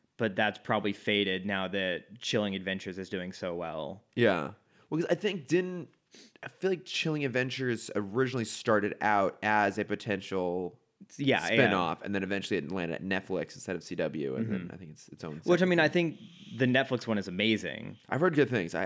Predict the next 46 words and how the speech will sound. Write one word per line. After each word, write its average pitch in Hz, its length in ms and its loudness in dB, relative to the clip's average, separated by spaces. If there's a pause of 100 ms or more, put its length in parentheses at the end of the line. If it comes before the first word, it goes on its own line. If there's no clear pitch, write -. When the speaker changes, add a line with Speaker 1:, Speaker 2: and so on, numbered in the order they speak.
Speaker 2:
I 101 40 -2
haven't 101 200 -6
watched 90 260 -6
it. 80 160 -4 (140)
Speaker 1:
Uh, 101 300 2
it's, 107 220 -2
it's - 380 -2 (200)
very 127 460 2
dark. 101 360 -2
It, 135 140 4
it 135 140 4
feels, 147 640 4
um, 104 440 -2
very 117 160 2
much 110 180 2
like 104 180 0
a, 87 300 -4 (1300)
what's 104 260 -10
his 90 140 -12
face? - 460 -10 (340)
He 117 120 -8
does 95 460 -4 (240)
American 104 240 -2
Horror 95 200 -4
Story, 92 480 -6
Glee. 92 440 -6 (480)
He 104 100 -12
just 92 200 -6
Speaker 2:
Oh, 117 100 6
Speaker 1:
a 107 40 6
Speaker 2:
Ryan 117 320 4
Speaker 1:
politician. 110 340 4
Speaker 2:
Murphy? 151 140 -10
Speaker 1:
Feels 147 140 4
like 147 120 4
a 131 60 6
Ryan 117 200 6
Murphy 92 220 -2
show. - 160 -8
Speaker 2:
Oh, 123 160 8
the 101 80 2
man 110 180 6
who 113 80 2
can't 107 180 2
write 101 180 4
endings? 107 460 0